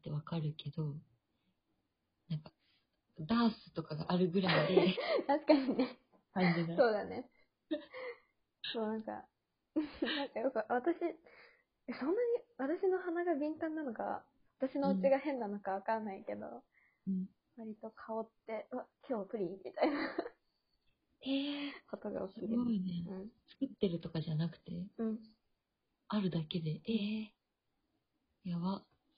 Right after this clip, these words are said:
Speaker 1: 幸せじゃん、それ。
Speaker 2: <laughs> って感じかな。
Speaker 1: えー、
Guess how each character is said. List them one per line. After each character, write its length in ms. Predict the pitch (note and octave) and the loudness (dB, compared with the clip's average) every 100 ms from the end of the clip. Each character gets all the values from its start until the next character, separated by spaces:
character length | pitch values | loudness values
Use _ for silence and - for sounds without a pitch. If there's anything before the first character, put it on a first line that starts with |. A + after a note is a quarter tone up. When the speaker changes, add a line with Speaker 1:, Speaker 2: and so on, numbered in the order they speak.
| - - | -16 -2
Speaker 1:
幸 280 | F#3 G3+ G3+ | 2 2 2
せ 120 | G#3+ | 0
じ 120 | G3 | 0
ゃ 80 | G3 | 2
ん、 60 | E3+ | 2
そ 80 | E3+ | 0
れ。 40 | |
Speaker 2:
<laughs> 480 | D#3 A#3 - - - _ _ _ _ _ - - - - - - _ _ _ _ _ _ _ _ - | 4 4 4 0 -4 _ _ _ _ _ -20 -20 -20 -20 -20 -20 _ _ _ _ _ _ _ _ -16
っ 40 | |
て 80 | G#3 | -6
感 200 | G#3 G3 | -4 -4
じ 60 | |
か 100 | G3 | -6
な。 180 | F3+ G3 - _ _ _ _ _ _ _ - | -10 -10 -16 _ _ _ _ _ _ _ -6
Speaker 1:
え 40 | |
ー、 420 | G3+ G3+ G3+ G3+ | -2 -2 -2 -4